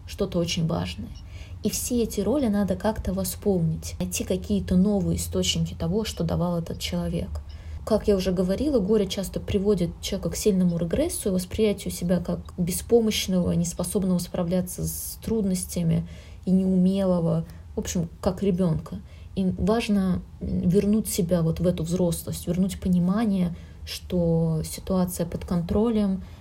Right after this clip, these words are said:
и что мы защищены, что мы в безопасности, что у нас есть какие-то источники поддержки, помощи, а что-то мы можем сделать сами, и что в целом мы защищены, что система снова полноценна,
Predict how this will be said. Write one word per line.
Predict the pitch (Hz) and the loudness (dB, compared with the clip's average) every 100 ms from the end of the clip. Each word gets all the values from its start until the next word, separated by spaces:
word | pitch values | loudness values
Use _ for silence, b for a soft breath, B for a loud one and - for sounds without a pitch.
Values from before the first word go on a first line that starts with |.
| B - | B -4
и | 170 | -2
что | 165 - 170 175 170 165 | -2 -4 0 2 4 4
мы | 165 165 165 160 | 4 6 4 4
защищены, | 160 - 185 175 - - 196 226 | 0 -2 0 0 -2 -2 0 0
что | - | 2
мы | 180 180 | 2 2
в | |
безопасности, | 175 165 170 202 202 180 - 170 | 0 -4 -2 -2 -2 -4 -6 -8
что | - | -2
у | 165 | -2
нас | - - 165 | 0 -2 -2
есть | 170 | -4
какие-то | - 165 175 165 170 | -4 -4 -2 -2 -2
источники | - 170 170 165 165 | -2 -4 -2 -4 -6
поддержки, | - 165 - 220 - 185 | -4 -2 0 -2 -2 -8
помощи, | - 208 190 185 - | -2 0 0 0 -2
а | 160 | -4
что-то | - 165 160 | -4 -4 2
мы | 160 | 4
можем | 160 160 160 | 4 4 0
сделать | 160 165 180 - | 0 0 0 -4
сами, | 240 233 196 190 B B 175 | -4 -2 -2 -2 B B -6
и | |
что | - 170 | -4 -6
в | |
целом | - 214 190 170 | -2 0 2 4
мы | 170 180 170 B B - - | 4 2 0 B B -14 -8
защищены, | 170 180 185 - 185 165 151 | -2 -2 -2 2 4 4 0
что | - 156 | -4 -6
система | - - 208 175 170 | -6 -2 0 2 2
снова | - 196 180 170 170 B B B - | 0 2 4 4 2 B B B -6
полноценна, | 196 180 175 170 185 165 151 180 | 0 2 0 0 2 2 0 -4